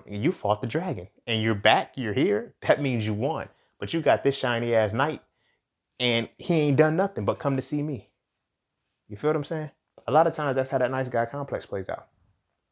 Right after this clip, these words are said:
And because of whatever so-, so-, social conditioning and shit, whatever societal conditioning, it's like, that's how, that's, that's, that's that level of entitlement that comes with being a nice guy. You feel me?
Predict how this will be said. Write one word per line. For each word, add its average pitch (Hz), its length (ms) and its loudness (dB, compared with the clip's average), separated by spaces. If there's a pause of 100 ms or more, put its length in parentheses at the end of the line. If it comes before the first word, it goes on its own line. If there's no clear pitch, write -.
(440)
And 123 120 -2
because 123 360 4
of 113 240 2 (1040)
whatever 113 320 2
so-, - 380 0
so-, - 240 -8
social 123 340 0
conditioning 113 520 0
and 101 80 -2
shit, - 260 -4
whatever 110 240 0
societal 110 460 2
conditioning, 113 460 -2
it's 101 160 -2
like, 98 240 -2 (920)
that's 117 180 0
how, - 300 2
that's, 135 220 4
that's, 127 360 -4 (100)
that's 127 220 0
that 127 260 0
level 127 260 2
of 113 60 -2
entitlement 113 560 -4 (400)
that - 160 -6
comes 107 240 -6
with 101 160 -2
being 104 220 -2
a 101 40 -2
nice 101 240 -4
guy. - 220 -12 (920)
You - 60 -20
feel 104 160 -6
me? 104 220 -8